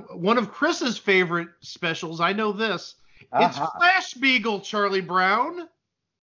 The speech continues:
Speaker 2: Hey, he's the champion. He's the best. Impossible to tame. Keep, all right.
Speaker 1: That, so that right there, Flash Beagle is your
Speaker 2: That show-,
Speaker 1: Velveeta.
Speaker 2: that's,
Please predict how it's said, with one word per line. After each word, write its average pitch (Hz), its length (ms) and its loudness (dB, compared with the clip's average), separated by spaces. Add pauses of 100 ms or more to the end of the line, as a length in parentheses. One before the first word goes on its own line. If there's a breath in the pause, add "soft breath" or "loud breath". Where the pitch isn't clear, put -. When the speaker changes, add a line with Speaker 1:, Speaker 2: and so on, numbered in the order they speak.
(100)
Speaker 2:
Hey, 117 280 -4
he's 110 220 -12
the 120 80 -10
champion. 127 540 -4
He's 90 180 -14
the 101 100 -14
best. 110 500 0 (1080)
Impossible 117 520 -4
to 104 80 -12
tame. 98 320 -12 (200)
Keep, 107 220 -16
all 127 80 2
right. 110 120 0
Speaker 1:
That, 285 200 -4 (720)
so 196 220 -8 (220)
that 262 280 -4
right 233 240 -6
there, 185 160 -6
Flash 262 460 -10
Beagle 208 440 -4
is 175 260 -8
your 170 80 -4
Speaker 2:
That 190 200 6
show-, 160 100 0
Speaker 1:
Velveeta. 214 480 2
Speaker 2:
that's, 151 400 -10